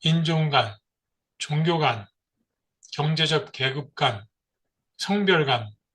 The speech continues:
연령 간 갈등과 차별과 혐오를 떠올리게 합니다.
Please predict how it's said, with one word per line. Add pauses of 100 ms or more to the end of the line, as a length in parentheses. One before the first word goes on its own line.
(420)
연령
간
갈등과
차별과 (320)
혐오를
떠올리게
합니다.